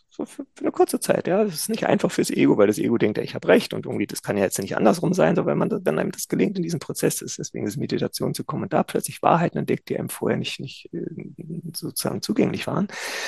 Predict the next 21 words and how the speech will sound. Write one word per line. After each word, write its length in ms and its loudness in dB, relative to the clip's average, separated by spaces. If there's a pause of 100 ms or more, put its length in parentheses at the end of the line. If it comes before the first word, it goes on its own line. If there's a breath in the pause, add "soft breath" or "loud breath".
(220 loud breath)
dann 160 -2
ist 140 2
es 120 2
oftmals 420 0
ein 120 2
Haarerlebnis. 560 0
Und 140 -10
dieser 180 -2
Yahoo-Turnaround 640 2
ist 120 -2
so 40 -2
ein 60 -4
bisschen, 220 0
okay, 180 2
jetzt 180 4
guck 160 0
mal, 120 -2
in 60 -2
dieser, 200 2 (120)
auch 200 -4
so 160 -8